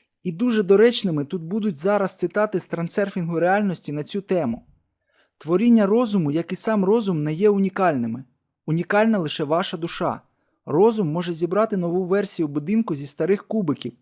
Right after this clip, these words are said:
але цим нікого не здивуєш. Розум може зробити бездоганну копію, але оригінал здатна створити лише душа.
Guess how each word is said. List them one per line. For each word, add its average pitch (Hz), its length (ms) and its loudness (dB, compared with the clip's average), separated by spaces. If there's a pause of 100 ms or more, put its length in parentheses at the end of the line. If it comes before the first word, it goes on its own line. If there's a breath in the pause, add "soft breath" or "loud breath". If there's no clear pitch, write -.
(300)
але 180 220 2
цим 226 260 2
нікого 196 380 0
не 185 100 -2
здивуєш. 180 680 -2 (400)
Розум 208 380 2
може 196 220 -2
зробити 196 400 -2
бездоганну 185 600 0
копію, 208 500 0 (320)
але 170 240 0
оригінал 196 560 2
здатна 190 400 -2
створити 185 440 -2
лише 165 300 -2
душа. 180 440 -4